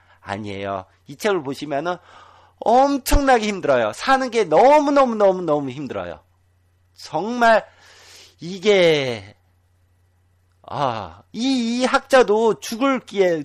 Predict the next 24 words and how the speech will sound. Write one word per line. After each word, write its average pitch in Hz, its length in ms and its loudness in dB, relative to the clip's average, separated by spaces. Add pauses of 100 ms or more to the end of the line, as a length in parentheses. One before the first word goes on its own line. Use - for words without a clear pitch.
죽을 214 440 -8
뻔한 202 400 2
게 131 420 2 (540)
뭐 196 200 -4
몇 226 240 2
번 285 180 2
보여요, 180 360 2
몇 127 240 -6
번. 113 220 0 (240)
이게 175 260 -8
육백 190 360 -6
페이지 185 580 -8
정도 147 340 -2
책인데, 165 760 -2 (1300)
그 233 260 -4
야노마메 214 600 4
조, 160 520 0 (280)
그 254 220 -6
부족한테 208 580 0
죽을 233 320 -8
뻔한 165 760 -2
내용도 175 480 -2
써져 214 320 -2
있거든요. 123 580 -6